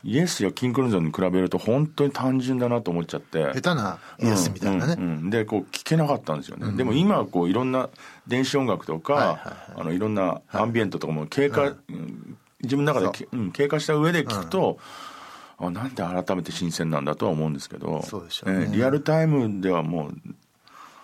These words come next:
Speaker 1: ちょっとアバンガードすぎて、
Speaker 2: ああ。
Speaker 1: うん。イエスの方が好きでした、当時は。
Speaker 2: あ、そうなんだ。
Speaker 1: ええ。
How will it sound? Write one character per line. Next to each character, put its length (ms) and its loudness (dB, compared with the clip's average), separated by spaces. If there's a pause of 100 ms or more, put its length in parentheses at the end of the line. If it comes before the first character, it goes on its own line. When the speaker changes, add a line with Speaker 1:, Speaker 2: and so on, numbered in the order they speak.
(160)
Speaker 1:
ち 80 -16
ょ 20 -14
っ 20 -20
と 380 -6
ア 40 -2
バ 140 0
ン 60 0
ガ 100 2
ー 20 0
ド 100 -6
す 120 -6
ぎ 100 -6
て、 260 -4 (380)
Speaker 2:
あ 380 -10
あ。 60 -4
Speaker 1:
う 20 0
ん。 280 -6 (240)
イ 80 2
エ 80 4
ス 100 -4
の 80 2
方 120 -2
が 100 -2
好 80 -12
き 80 -10
で 80 -10
し 80 -16
た、 100 -14
当 160 -6
時 80 -12
は。 160 -14 (160)
Speaker 2:
あ、 100 -6
そ 160 -4
う 60 4
な 100 2
ん 80 -2
だ。 80 0
Speaker 1:
え 60 2
え。 300 -2